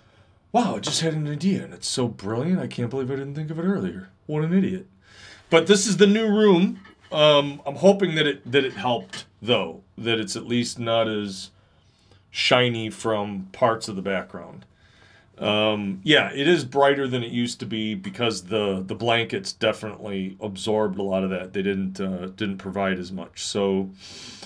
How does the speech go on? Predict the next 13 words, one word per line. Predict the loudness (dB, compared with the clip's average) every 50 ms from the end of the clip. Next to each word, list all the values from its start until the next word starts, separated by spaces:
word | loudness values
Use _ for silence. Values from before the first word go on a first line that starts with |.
| -20 -20 -20 _ _ -20 -20 _ -4
um, | 0 0 2 2 0 -2 -2 -4 -4 -4
and | 0 0
I | 2 2
am | 2 0 0 -2 -4
probably | -4 -4 -2 -2 -2 -2 -2 -2 -2
still | -4 -4 -2 -2 -2 0
going | 0 -2 -4 -4 -4
to | -6 -8
build | -6 -4 -2 -2 -2 -2 -4
some | -4 -4 -4 -4
of | -4 -4
those | -4 -4 -4 -6 -8
panels, | -12 -12 -8 -6 -6 -4 -4 -4 -4 -6 -6 -8 -10 -16